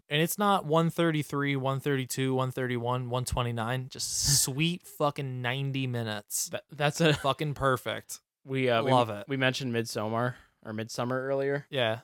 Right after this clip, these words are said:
Speaker 2: Apparently it's, like, two and a half hours long. <laughs>
Speaker 1: Really?
Speaker 2: Yeah.
Speaker 1: Well, it better be all good.
Speaker 2: Yeah, th-, I think it's two twenty or something like that, so yeah.
Speaker 1: Jeez, man. Well
Speaker 2: Yeah, no, I thought the same thing. I was like, like, the movie started ending, and the movie never dragged for me either.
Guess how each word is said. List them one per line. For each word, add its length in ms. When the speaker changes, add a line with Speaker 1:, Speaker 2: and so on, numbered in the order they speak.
Speaker 2:
Apparently 240
it's, 100
like, 140
two 160
and 80
a 40
half 140
hours 260
long. 260
<laughs> 60
Speaker 1:
Really? 600
Speaker 2:
Yeah. 300
Speaker 1:
Well, 280
it 60
better 180
be 180
all 220
good. 380
Speaker 2:
Yeah, 260
th-, 100
I 60
think 220
it's 280
two 440
twenty 640
or 80
something 260
like 160
that, 220
so 260
yeah. 300
Speaker 1:
Jeez, 320
man. 220
Well 380
Speaker 2:
Yeah, 180
no, 100
I 220
thought 180
the 80
same 160
thing. 160
I 60
was 160
like, 160
like, 220
the 60
movie 220
started 300
ending, 360
and 320
the 140
movie 180
never 220
dragged 320
for 80
me 100
either. 400